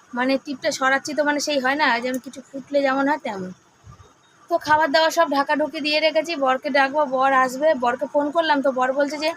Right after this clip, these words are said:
আজকে, আমি বলেছিলাম দুটো পনেরো নাগাদ বেরোবো, তো বর বলে, "এত তাড়াতাড়ি কেন আজকে?"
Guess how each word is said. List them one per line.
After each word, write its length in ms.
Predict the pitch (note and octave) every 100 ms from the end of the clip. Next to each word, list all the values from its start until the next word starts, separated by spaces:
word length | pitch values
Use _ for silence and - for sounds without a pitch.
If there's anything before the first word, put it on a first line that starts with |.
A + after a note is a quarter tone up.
| - _ - _
আজকে, 220 | A#3+ - D4+
আমি 180 | C4 D4
বলেছিলাম 400 | D#4 E4 F4+ D4+
দুটো 180 | C#4 D4+
পনেরো 360 | D4+ D4 D#4
নাগাদ 280 | D4+ D4+ D4+
বেরোবো, 280 | B3+ A#3 G#3
তো 80 | G#3+
বর 140 | A#3+ B3+
বলে, 140 | C#4+ C#4+
"এত 80 | D4+
তাড়াতাড়ি 440 | C#4+ C4+ D4 D4+
কেন 180 | C#4+ B3+
আজকে?" 320 | A#3 A3+ -